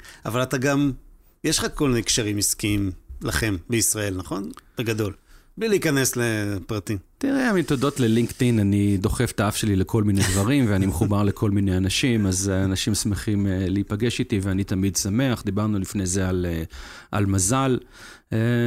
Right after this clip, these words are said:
Speaker 2: אני אחד מאלה ש-, you know, גורמים למזל, אה, למזל לקרות.
Speaker 1: כי אני
Speaker 2: אז
Speaker 1: מניח שיש הרבה, מח-, מ-, מהמעגל חברים שלך יש הרבה יהודים. ומה היהודים שואלים? "נו, מה תעשה עם כל הכסף הזה?"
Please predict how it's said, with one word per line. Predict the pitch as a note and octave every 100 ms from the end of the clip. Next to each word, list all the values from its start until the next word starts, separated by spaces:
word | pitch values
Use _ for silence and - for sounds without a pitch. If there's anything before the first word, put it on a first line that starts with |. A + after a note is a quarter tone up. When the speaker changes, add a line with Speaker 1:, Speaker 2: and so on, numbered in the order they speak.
| A#2+ A#2
Speaker 2:
אני | A#2+ B2+
אחד | - C3+
מאלה | C#3 C#3
ש-, | C3 C#3+ C#3+ C#3 C3+ D3+
you |
know, | A#2+ B2 B2 A#2
גורמים | B2+ C3 C#3 B2+
למזל, | A#2 A2+ G2 A#2 A2 G2+
אה, | G2+ G#2
למזל | G2+ G#2 G#2+ G2+ G2+
לקרות. | F#2+ - G2 F2+ - - - -
Speaker 1:
כי | A2
אני | G2+
Speaker 2:
אז | G2+
Speaker 1:
מניח | A2+ D#3+ F2 -
שיש | - A#2 A#2+
הרבה, | - G#2+ A#2+ A#2 - _ _ _ _ - - A#2
מח-, | G#2 - D3+
מ-, | B2 G2+ G2
מהמעגל | G2 F#2+ G2+ G2 A#2+ C3+
חברים | C3 C#3 F#3
שלך | -
יש | D3
הרבה | C3 C#3+
יהודים. | D#3 C#3+ B2+ B2+ G2 - - - -
ומה | G#2+ C3
היהודים | D#3 C3+ A#2+ C3+
שואלים? | - A#2 A2+ C3+ A#2+
"נו, | C#3+
מה | B2 B2+
תעשה | D3 G3+ - G3
עם | G3
כל | G#3+
הכסף | A3 - G#3+ - F#3+
הזה?" | C3+ G2+